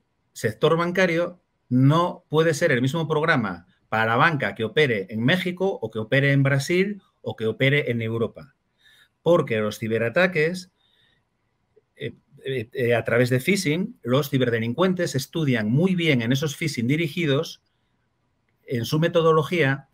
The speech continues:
contemplan la zona geográfica, porque ni el lenguaje es el mismo, ni la forma, ni los giros y las expresiones, etcétera. Tenemos que pensar que lo que están es engañándonos. La definición de ingeniería social es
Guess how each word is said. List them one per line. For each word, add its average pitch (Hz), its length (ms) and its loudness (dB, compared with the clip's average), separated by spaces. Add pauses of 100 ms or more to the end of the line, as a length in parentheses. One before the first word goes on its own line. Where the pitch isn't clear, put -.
(120)
contemplan 147 640 2
la 127 80 0
zona 143 220 0
geográfica, 101 720 -4
porque 131 280 0
ni 107 120 -2
el 104 80 -2
lenguaje 113 560 0 (260)
es 117 200 -6
el 131 120 2
mismo, 180 420 2
ni 120 120 -2
la 107 120 -2
forma, 120 360 0
ni 113 100 -4
los 107 180 -2
giros 135 440 0 (160)
y 120 80 -4
las 120 180 -2
expresiones, 170 840 -2
etcétera. 98 500 -4 (140)
Tenemos 123 280 2
que 160 100 0
pensar 160 340 0
que 175 80 0
lo 131 100 0
que 117 40 -4
están 143 240 0
es 160 140 -2
engañándonos. 151 840 0 (580)
La 110 140 -2
definición 117 480 0
de 156 80 0
ingeniería 156 460 2
social 165 540 0
es 127 420 2